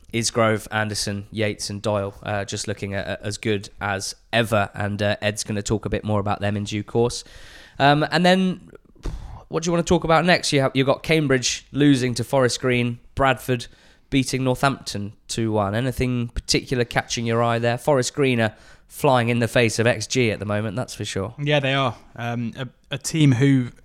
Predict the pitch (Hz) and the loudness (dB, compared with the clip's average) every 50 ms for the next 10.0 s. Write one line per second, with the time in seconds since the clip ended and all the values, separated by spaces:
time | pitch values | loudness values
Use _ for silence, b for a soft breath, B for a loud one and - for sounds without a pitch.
0 | - - _ - - - - - - - 143 143 151 - - - 139 143 147 151 | -20 -20 _ -20 -18 -16 -16 -16 -14 -6 -2 0 0 2 4 6 6 8 10 10
1 | 147 131 - - 123 120 117 - - 131 123 - 131 123 123 120 123 120 113 - | 8 8 6 4 4 4 4 4 4 4 2 2 2 2 4 6 6 4 4 2
2 | - 120 117 131 - - - 139 123 123 123 120 120 117 120 - 123 123 127 - | 0 0 2 2 2 2 0 2 4 6 8 8 8 8 6 4 4 2 2 0
3 | - - - 123 123 123 117 107 - - - - - - 131 123 113 - - 123 | 0 -2 -2 0 2 2 0 0 -2 2 6 6 6 8 6 2 2 2 2 2
4 | 123 120 131 127 123 117 113 120 120 113 - - 135 123 117 110 110 113 117 B | 4 4 6 6 6 6 4 2 0 -2 0 2 4 4 4 4 2 0 -2 B
5 | B B B B B B B 123 123 120 117 101 - - 131 120 - - 117 127 | B B B B B B B 4 4 6 6 4 4 4 4 4 4 4 4 4
6 | 123 123 117 - - 113 107 110 - - - 135 156 147 131 120 117 113 - - | 6 6 4 2 0 0 -2 0 0 2 2 4 4 6 6 6 4 2 0 -4
7 | B B B B B B B B B - - - 139 135 131 120 120 113 113 110 | B B B B B B B B B 0 4 6 8 8 8 6 4 4 4 4
8 | 110 117 - - - 127 - 143 135 123 110 117 123 127 127 120 117 117 113 110 | 2 0 2 2 2 2 4 4 2 2 2 0 0 2 2 4 4 4 4 4
9 | 120 117 101 - - 131 120 - 123 120 120 123 127 120 110 110 - - - - | 4 2 4 2 2 0 0 2 2 4 4 4 4 4 2 2 0 -2 -2 -4